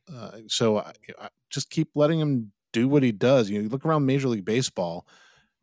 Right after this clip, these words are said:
it's not like everyone has the same exact swing. Different things work for different people. And until, you know, pitchers show that they can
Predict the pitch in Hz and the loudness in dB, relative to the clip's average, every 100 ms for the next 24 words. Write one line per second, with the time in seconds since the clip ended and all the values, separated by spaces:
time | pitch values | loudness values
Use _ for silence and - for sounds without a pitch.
0 | _ _ _ _ _ - 110 - 139 131 | _ _ _ _ _ -20 -16 -4 -2 0
1 | 127 123 135 123 107 131 120 - 117 113 | 0 2 4 2 2 -2 0 0 2 0
2 | 101 113 104 - - 131 135 92 - _ | 0 -2 -2 -2 0 0 0 -2 -12 _
3 | - 120 151 123 127 123 101 117 120 - | -8 -2 -2 0 0 -2 0 0 0 -4
4 | 92 117 113 101 120 127 104 95 92 - | -4 -4 -4 -4 -2 -2 -6 -8 -10 -2
5 | 139 139 - - - - _ _ _ _ | 0 0 -4 -18 -20 -20 _ _ _ _
6 | - 107 104 95 - _ - 143 127 123 | -6 0 0 0 -6 _ -2 2 4 2
7 | - - 120 123 110 - 113 110 - 110 | 2 2 4 2 2 0 0 0 -2 0
8 | 104 101 98 | 0 -4 -8